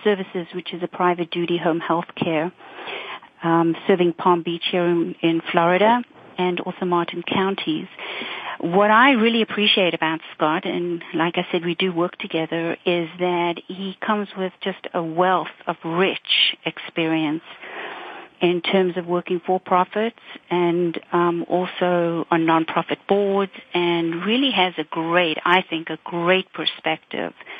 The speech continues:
Uh, so we're gonna just really jump right in there, Scott, and I'm hoping that you'll talk briefly about your work and kind of provide some context for us about the overview of your company and what draws you to it, to doing this kind of work. And then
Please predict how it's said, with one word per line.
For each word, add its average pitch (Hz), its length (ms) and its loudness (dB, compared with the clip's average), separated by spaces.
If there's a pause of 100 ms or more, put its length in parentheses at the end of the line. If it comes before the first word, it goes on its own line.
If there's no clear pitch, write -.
(680)
Uh, 190 220 2
so 220 80 4
we're 247 160 6
gonna 349 280 4
just 185 380 -4
really 190 240 -4
jump 190 340 0
right 180 200 2
in 220 160 0
there, 170 180 0 (120)
Scott, 170 420 0
and 180 400 0
I'm 180 380 0
hoping 220 380 0
that 190 200 -2
you'll 196 160 -2
talk 196 260 -2
briefly 190 360 -2
about 170 320 2
your 175 80 0
work 175 260 0 (240)
and 190 260 -2
kind 277 200 2
of 214 120 -6
provide 254 380 2
some 202 120 -6
context 185 600 -2
for 160 140 -2
us 156 140 -2
about 165 340 2
the - 60 0
overview 170 500 -2
of 165 100 -6
your 165 200 0
company 170 440 -4
and 165 120 0
what 160 160 -4
draws 185 340 0
you 196 140 -6 (160)
to 190 240 0
it, 185 80 -4 (800)
to 190 100 -4
doing 208 260 2
this 196 200 -2
kind 196 180 2
of 180 80 -4
work. 196 260 0
And 208 120 -2
then 214 300 0